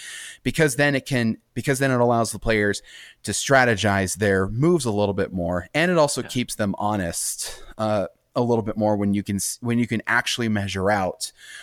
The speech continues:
Speaker 1: oh, you're actually only thirty feet. I mean, you're only twenty feet away from an enemy instead of thirty feet away like the spell needs.
Speaker 2: So are you ever going to have a combat when you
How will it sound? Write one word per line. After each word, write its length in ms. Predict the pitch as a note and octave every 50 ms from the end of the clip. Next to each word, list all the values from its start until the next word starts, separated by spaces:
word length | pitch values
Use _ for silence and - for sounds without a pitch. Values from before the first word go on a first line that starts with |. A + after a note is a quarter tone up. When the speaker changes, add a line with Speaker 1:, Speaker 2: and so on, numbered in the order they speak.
| - _ -
Speaker 1:
oh, 160 | B2 B2 A2+
you're 240 | G#2 F#2+ A2 A#2 F2+
actually 380 | A#2 A2+ G#2+ - - A2+ G#2+ -
only 480 | G#2+ G#2+ G#2+ G#2 G#2 G2 G2 F#2 - _ _ _ _ _ - - - - _ _
thirty 280 | - - D3+ C#3+ A#2 G#2
feet. 520 | - - A2+ G#2 F#2+ E2 - - - - - _ _ _ _ _ -
I 40 | B2+
mean, 140 | B2 A2+ A2
you're 200 | A#2+ B2+ C3+ C3
only 320 | B2 A#2+ A2+ A2 F#2 - _ _ _ _ -
twenty 260 | - - D3 D3 C3
feet 260 | A2 - A#2+ A2+ G2+ -
away 320 | A2 G#2 G#2 G#2 G2+ G2 F#2+
from 340 | - - A2 G#2+ G2+ G2
an 140 | F2+ G#2 G2+
enemy 320 | G2+ G#2 G#2 G2+ G2+ G2 F#2+
instead 320 | F#2 F2+ - - G#2 G2
of 80 | F2+ -
thirty 240 | - B2 A#2 G#2+
feet 180 | - - G#2 G2
away 240 | G2 F#2 F#2+ F#2 F#2
like 240 | F2+ F#2 F2+ - -
the 80 | F2+
spell 280 | - - - G2 F2+ D2
needs. 500 | C2 A#1+ G1+ - - - - - - - - - - - _ _ _ _
Speaker 2:
So 220 | - - - A2+ -
are 160 | - A2+ A#2
you 140 | A#2 A#2 -
ever 200 | - A#2+ D3+ D3
going 220 | C#3 C3+ C3 B2
to 80 | A#2+ A2
have 80 | G#2
a 60 | G2
combat 460 | - - - G#2 G2 F#2 E2 - - -
when 140 | F2 E2
you 140 | D#2 D2 D2